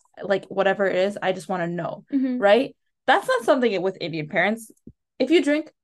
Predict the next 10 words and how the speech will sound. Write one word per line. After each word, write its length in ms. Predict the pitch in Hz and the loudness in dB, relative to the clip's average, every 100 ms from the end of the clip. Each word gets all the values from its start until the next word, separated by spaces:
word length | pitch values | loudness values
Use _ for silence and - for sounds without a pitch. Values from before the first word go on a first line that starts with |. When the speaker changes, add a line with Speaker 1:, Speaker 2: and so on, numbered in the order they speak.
| - | -8
Speaker 1:
you 160 | 208 220 | -6 0
can't 260 | 262 - | 2 0
tell 240 | - 190 214 | -2 0 0
them. 300 | - 208 _ | -4 -14 _
<laughs> 200 | _ _ | _ _
Like, 260 | 226 320 311 381 427 415 349 381 - - - 262 _ | 6 8 8 10 12 12 10 8 4 -18 -20 -20 _
Speaker 2:
Yeah. 380 | 254 226 240 294 262 349 - _ _ _ _ _ _ _ _ | -2 2 4 2 -2 -8 -12 _ _ _ _ _ _ _ _
Speaker 1:
it's 120 | 233 294 | -2 0
Speaker 2:
Yeah. 80 | |
Speaker 1:
like, 300 | 262 247 - | -2 -4 -10